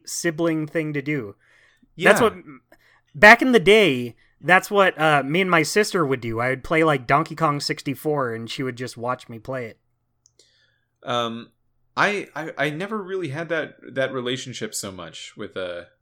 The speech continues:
Speaker 2: with, with a family member or anything, because my, my sister, who, I have two sisters, and the ones, the one that's pretty close to me in age, uh, was just never into it. And my, uh, much younger sister, uh,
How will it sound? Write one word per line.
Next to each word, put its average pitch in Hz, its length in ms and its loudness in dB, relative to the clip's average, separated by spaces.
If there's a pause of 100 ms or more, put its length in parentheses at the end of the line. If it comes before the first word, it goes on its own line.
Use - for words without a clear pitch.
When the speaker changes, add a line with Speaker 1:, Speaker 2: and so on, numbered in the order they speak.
(280)
Speaker 2:
with, 107 380 -16
with 107 120 -16
a 95 60 -14
family 101 260 -12
member 92 320 -12
or - 20 -14
anything, 90 320 -18
because 95 440 -12 (380)
my, 113 440 -4
my 110 220 -8
sister, 123 640 -6
who, 107 520 -8 (520)
I 104 60 -4
have 107 120 -6
two 160 180 -4
sisters, 120 460 -6
and 107 80 -10
the 113 60 -4
ones, 123 320 -6 (220)
the 123 240 -4
one 147 180 -2
that's 143 220 -6
pretty - 400 -6
close 113 280 -4
to 110 100 -10
me 95 160 -10
in 87 160 -12
age, 92 480 -12 (380)
uh, 107 180 -2
was 117 120 -6
just 139 160 -6
never 113 220 -2
into 101 300 -8
it. - 140 -10
And 113 220 -8
my, 104 340 -6 (160)
uh, 92 340 -8
much 127 320 -6
younger 147 280 -2
sister, - 560 -10 (760)
uh, 101 320 -2